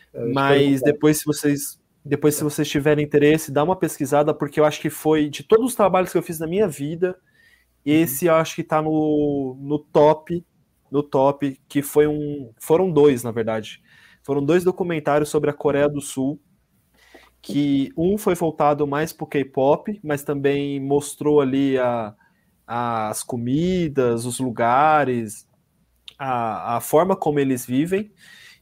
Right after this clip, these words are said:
Speaker 2: e um outro que aí foi um geralzão, que mostrou a D M Z, foi bem completo e foi com a apresentação dele.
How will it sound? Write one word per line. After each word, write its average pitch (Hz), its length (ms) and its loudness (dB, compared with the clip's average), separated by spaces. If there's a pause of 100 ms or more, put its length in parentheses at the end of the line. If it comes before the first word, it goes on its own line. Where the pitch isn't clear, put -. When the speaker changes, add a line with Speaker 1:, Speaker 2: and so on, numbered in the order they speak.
(100)
Speaker 2:
e 156 80 4
um 170 140 6
outro 175 400 4
que 180 100 0
aí 165 200 4
foi 170 160 0
um 170 120 0
geralzão, 156 720 2
que - 120 -10
mostrou 139 320 -4
a 135 40 -6
D 139 140 -2 (300)
M 139 280 0
Z, 127 760 -2 (260)
foi 143 160 0
bem 147 320 0
completo 170 840 0
e 151 200 -4
foi 160 320 -2
com 160 80 -2
a 156 40 0
apresentação 156 640 -4
dele. 123 420 -2